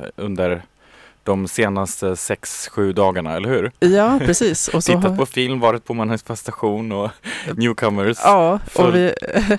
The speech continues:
Speaker 2: har också ett, eh, guldkorn, hoppas
Speaker 1: Ja.
Speaker 2: vi hinner med. Eh, en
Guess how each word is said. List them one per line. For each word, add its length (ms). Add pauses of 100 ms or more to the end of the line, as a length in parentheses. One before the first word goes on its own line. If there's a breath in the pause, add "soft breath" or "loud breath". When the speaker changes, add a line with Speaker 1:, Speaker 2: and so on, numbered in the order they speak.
Speaker 2:
har 400
också 380
ett, 320
eh, 320
guldkorn, 800 (100)
hoppas 320
Speaker 1:
Ja. 40
Speaker 2:
vi 60
hinner 160
med. 180 (960 soft breath)
Eh, 500 (400 loud breath)
en 300